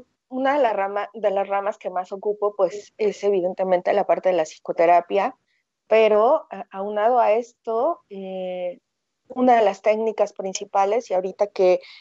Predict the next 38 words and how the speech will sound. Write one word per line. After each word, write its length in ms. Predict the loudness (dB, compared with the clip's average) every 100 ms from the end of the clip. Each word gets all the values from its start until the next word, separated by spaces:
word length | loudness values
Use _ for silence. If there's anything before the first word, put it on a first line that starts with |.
| _
he 60 |
ocupado 440 | 2 2 2 2 2
más 240 | -2 -6
es 120 | -10
la 100 | -8
biodescodificación, 1200 | -4 -4 -6 _ -12 -12 -14 -12 -12 -4 -4 -4 -8 _ _ _ -14
y 140 | -10
justo 640 | 0 0 0 -2 2 8
es 280 | 8 8 2
para 280 | _ -6 -4
toda 160 | -2 -2
esta 220 | -2 -4
parte 360 | -2 -2 -2 -2
de 80 |
la 100 | -2
enfermedad, 720 | -6 -10 -12 -6 -2 2 0 -2 _ _ _ _ -4
que 480 | 2 4 4 4 4
les 180 | 4 2
digo, 160 | 0
"Mira, 220 | 0 2 2
nuestro 300 | 0 -6 -6
cerebro 320 | -2 -2 -2
es 100 | -4
una 160 | -4 -2
maravilla, 640 | 0 -2 -2 -4 -4 -4
porque 360 | -2 -4 0
lo 160 | 0 2
que 140 | 0
tú 200 | -4 -4
crees, 340 | 2 4 4 2
lo 180 | -2 0
creas". 580 | 0 2 0 -6 _ _ -20 _
Y 60 | -4
aparte 300 | 2 2 2
el 80 | 2
cerebro 360 | 0 0 2
es 140 | 0 0
atemporal, 680 | -6 -6 -2 0 0 -2